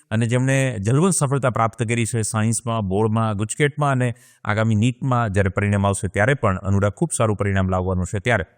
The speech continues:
અનુરાગ, સૌપ્રથમ આપનું હાર્દિક સ્વાગત છે. ઘણા બધા વિદ્યાર્થીઓ અને વાલી મિત્રો, અ, તારી આ વાતને જોઈ રહ્યા છે, સાંભળી રહ્યા છે અને એના ઉપર કંઈક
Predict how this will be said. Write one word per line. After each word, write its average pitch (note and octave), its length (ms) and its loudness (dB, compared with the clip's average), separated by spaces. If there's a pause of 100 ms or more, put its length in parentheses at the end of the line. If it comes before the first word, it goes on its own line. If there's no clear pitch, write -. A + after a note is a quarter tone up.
અનુરાગ, C3+ 340 2
સૌપ્રથમ C#3+ 440 -2 (380)
આપનું A2+ 280 0
હાર્દિક G#2 340 0
સ્વાગત A2 380 0 (120)
છે. D#3+ 160 -2 (280)
ઘણા B2+ 220 2
બધા E3 180 2
વિદ્યાર્થીઓ C#3+ 520 0
અને C#3+ 120 0
વાલી A#2+ 200 2
મિત્રો, C3 420 0
અ, G#2 540 -2
તારી A#2 280 2
આ A2+ 40 4
વાતને G2+ 460 2
જોઈ G#2 220 0
રહ્યા A#2 200 4
છે, A2 140 -4
સાંભળી G2+ 380 0
રહ્યા A#2+ 260 2
છે D#3 160 -4
અને D3+ 260 -2 (340)
એના C#3 140 2
ઉપર C#3+ 220 2
કંઈક D3 220 0